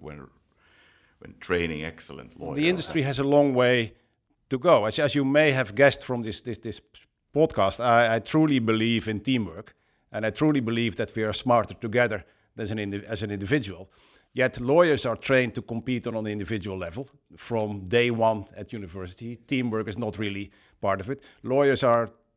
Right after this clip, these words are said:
Speaker 2: primed to be individuals the way law firms are structured. So we are not using all the cap-, capabilities of the peop-,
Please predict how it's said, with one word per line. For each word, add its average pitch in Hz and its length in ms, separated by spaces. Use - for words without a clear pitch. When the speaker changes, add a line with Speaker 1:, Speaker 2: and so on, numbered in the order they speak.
Speaker 2:
primed 185 500
to 131 80
be 110 440
individuals 107 880
the 110 120
way 104 320
law 110 260
firms 101 360
are 98 80
structured. - 560
So 143 260
we 160 180
are 156 80
not 170 360
using 131 720
all 147 560
the 135 100
cap-, 135 300
capabilities 139 800
of 123 120
the 131 80
peop-, - 240